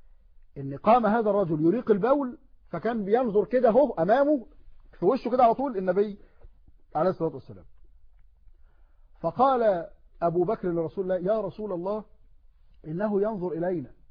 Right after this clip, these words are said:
ده شيء بيبص لنا." فقال له النبي صلى الله عليه وسلم:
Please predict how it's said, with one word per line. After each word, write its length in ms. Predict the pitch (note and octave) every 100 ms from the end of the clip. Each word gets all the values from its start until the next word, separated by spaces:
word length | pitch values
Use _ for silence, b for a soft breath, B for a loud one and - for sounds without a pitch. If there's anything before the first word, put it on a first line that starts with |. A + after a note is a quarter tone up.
| - - - -
ده 120 | D3
شيء 120 | C#3+
بيبص 400 | D3+ D#3 D3+ -
لنا." 260 | A#3 G#3 C#3 - - - - - - - - - - - -
فقال 360 | C#3 G3+ F#3+
له 140 | F#3+ F3+
النبي 280 | D#3+ F3
صلى 160 | E3+ D#3
الله 100 | -
عليه 100 | F#3
وسلم: 200 | F3+